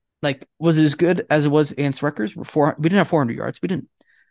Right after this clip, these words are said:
But if they're just not turning over the ball, it's honestly fine. Okay,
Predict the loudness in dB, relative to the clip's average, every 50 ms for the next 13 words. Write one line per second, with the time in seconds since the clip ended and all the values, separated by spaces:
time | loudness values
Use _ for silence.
0 | _ _ _ _ _ _ _ _ _ _ _ _ _ 0 0 0 2 2 2 2
1 | 2 0 2 2 4 2 2 2 0 0 2 4 4 4 4 4 2 0 -2 -4
2 | -2 0 2 2 2 0 -2 -6 -10 _ _ _ _ _ _ _ _ _ _ _
3 | _ _ _ _ _ -8 -6 -4 -2 0 0 0 0 0 -2 -4 -6 -6 _ -8
4 | -10 -8 -8 -12 -16 -18 -18 -20 _ _ _ -6 -6 -2 0 2 2 2 2 -2